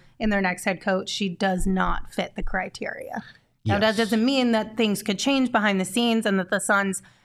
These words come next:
Speaker 1: may not only be prioritizing the things that have been reported, but as it stands, going based off of what we know from reports.
Speaker 2: Right.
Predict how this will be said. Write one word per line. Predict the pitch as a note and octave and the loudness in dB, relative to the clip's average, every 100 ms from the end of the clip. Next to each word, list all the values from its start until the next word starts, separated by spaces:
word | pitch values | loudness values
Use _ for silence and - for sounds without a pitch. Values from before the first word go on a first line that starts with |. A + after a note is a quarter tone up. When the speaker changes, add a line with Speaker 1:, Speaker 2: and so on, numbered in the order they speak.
| _ | _
Speaker 1:
may | G3+ F#3+ F#3+ | -2 0 0
not | F3+ G3 D4+ D#4+ - | 2 2 2 0 0
only | A3+ G#3+ G3+ | 2 2 2
be | G3 | 0
prioritizing | F#3+ G3 F#3 F3+ F3+ F3+ F#3 F3+ F#3 | 0 2 4 4 2 2 0 2 0
the | |
things | F3 F#3+ F3+ | 2 0 0
that | F#3 | -2
have | E3 | 0
been | F#3 | 0
reported, | F3+ F3 F#3+ F3 F3 E3 | 0 0 0 0 -2 -2
but | E3 E3+ _ _ _ - | -4 -4 _ _ _ -2
as | F#3+ | 0
it | F3+ | 0
stands, | - F3+ F3 E3 - - - | 0 0 0 -4 -12 -10 -2
going | G3+ G3 F#3 | 2 2 2
based | G3+ G3 | 0 2
off | F#3 G3+ | 0 0
of | F3 | -2
what | F3 F#3+ G3 G3+ | 0 0 0 0
we | G3+ | 2
know | F#3+ F#3 F3+ | 2 2 0
from | - F#3 F3 | 0 -2 0
reports. | D#3+ - F#3 F3 - - - | -2 -4 -4 -6 -8 -12 -2
Speaker 2:
Right. | G2+ F2 E2 | 0 2 0